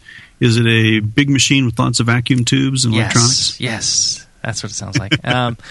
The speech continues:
Speaker 2: it's, it's just like a slide with a little chamber on it, or two chambers on it, that are divided up into these microscopic little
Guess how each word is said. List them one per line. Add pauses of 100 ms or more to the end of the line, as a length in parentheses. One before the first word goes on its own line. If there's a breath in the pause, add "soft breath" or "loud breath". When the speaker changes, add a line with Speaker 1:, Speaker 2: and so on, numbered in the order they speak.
(460 loud breath)
Speaker 2:
it's,
it's
just
like
a
slide
with
a
little
chamber
on
it,
or
two
chambers
on
it, (380 loud breath)
that
are
divided
up
into
these
microscopic
little